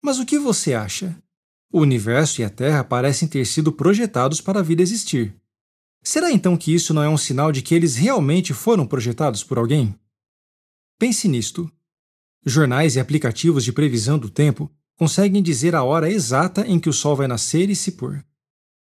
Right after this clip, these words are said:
Se humanos conseguem fazer essas previsões, quem criou as leis astronômicas que tornam essas previsões possíveis?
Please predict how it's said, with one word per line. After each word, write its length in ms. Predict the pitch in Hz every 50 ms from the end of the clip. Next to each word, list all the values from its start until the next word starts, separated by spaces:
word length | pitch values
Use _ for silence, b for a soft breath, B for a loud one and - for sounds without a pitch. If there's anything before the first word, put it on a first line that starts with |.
| _ -
Se 200 | - - - 214
humanos 440 | 214 165 147 180 214 196 151 - -
conseguem 460 | - 151 131 - - 151 156 160 151
fazer 320 | - 139 131 117 135 156
essas 240 | 160 147 - 135 110
previsões, 800 | - - 143 143 117 113 104 104 135 160 147 117 - - - - _ _ _ _ -
quem 180 | - 302 320 240
criou 320 | - 175 165 160 160 147
as 180 | 139 117 104 113
leis 200 | 143 185 220 196
astronômicas 840 | 196 175 - - 147 147 123 113 117 131 151 175 170 - 185 165 -
que 140 | - - 135
tornam 440 | - - 147 170 214 226 175 135 131
essas 280 | 135 127 - 143 -
previsões 580 | - - 143 143 117 117 107 107 131 156 160 -
possíveis? 720 | - 143 - - - 117 110 107 113 113 - - - -